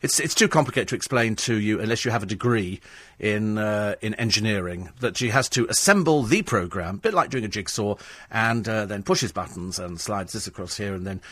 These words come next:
x equals y squared, and then comes down here, and Pythagoras said, you know, if you move this one across, and then eventually you get a programme which sits there and you go,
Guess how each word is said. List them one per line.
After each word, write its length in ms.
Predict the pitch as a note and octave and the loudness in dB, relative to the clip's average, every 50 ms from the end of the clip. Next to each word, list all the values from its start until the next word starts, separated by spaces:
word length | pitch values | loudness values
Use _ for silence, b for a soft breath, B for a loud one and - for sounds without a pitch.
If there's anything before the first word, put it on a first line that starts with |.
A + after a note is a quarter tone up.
| B B B B | B B B B
x 220 | G#2 A2 - - | -6 -4 -2 -4
equals 360 | A2+ F#2 - - G2 F#2+ - F#2 | -6 -6 -6 -8 -8 -8 -6 -6
y 160 | F#2 F#2 F#2 | -4 -4 -4
squared, 420 | - - - - G2+ G2 G2+ F#2+ | -6 -6 -4 -4 -2 -2 -4 -6
and 100 | G2+ F#2+ | -6 -4
then 200 | G2+ G2+ G2+ G2 | -4 -4 -4 -6
comes 300 | - _ - B2+ B2 A2+ | -6 _ -2 -2 -2 0
down 180 | - G#2+ G2+ F#2+ | -2 -4 -4 -4
here, 80 | G#2 | -4
and 100 | G2+ F#2+ | -4 -4
Pythagoras 540 | F#2+ G#2+ G2+ - A#2+ A2+ G2 - G2 F#2 - | -4 -4 -4 -2 -2 -2 -2 -4 -6 -6 -4
said, 240 | - - F#2+ F#2+ F2+ | -4 -4 -4 -4 -4
you 60 | G2+ | -6
know, 80 | F2+ F2 | -8 -8
if 100 | E2 - | -8 -6
you 80 | G2 | -4
move 180 | F#2+ G#2 G2+ E2 | -4 -4 -4 -4
this 160 | F2+ F#2 - | -6 -10 -8
one 80 | G2+ F#2+ | -8 -8
across, 300 | F#2+ - - F#2 - - | -8 -6 -8 -8 -8 -8
and 160 | - - A2 | -6 0 0
then 100 | A#2+ A#2+ | 2 4
eventually 500 | A#2+ A2+ F3 F#3 D3+ - - C3+ A2 G2+ | 6 6 6 6 6 2 2 2 2 -2
you 120 | A2 G#2+ | -2 -4
get 120 | A2 B2+ A#2 | -4 -4 -4
a 40 | A2 | -2
programme 580 | - C3+ A#2+ G#2+ F#2+ - G2 E2+ E2+ E2+ E2+ b b b b b b b b b b b b | 2 2 2 2 2 -4 -6 -6 -6 -8 -10 b b b b b b b b b b b b
which 160 | - - - | -8 -6 -4
sits 300 | - - C#3+ - - - | 0 -2 -2 0 -2 -4
there 260 | - G#2+ G2 G2 F#2+ G2+ | -2 -2 -4 -2 -4 -4
and 80 | G2 | -2
you 80 | G#2 G#2 | -4 -4
go, 220 | G2 - G#2 G2+ | -2 -4 -4 -4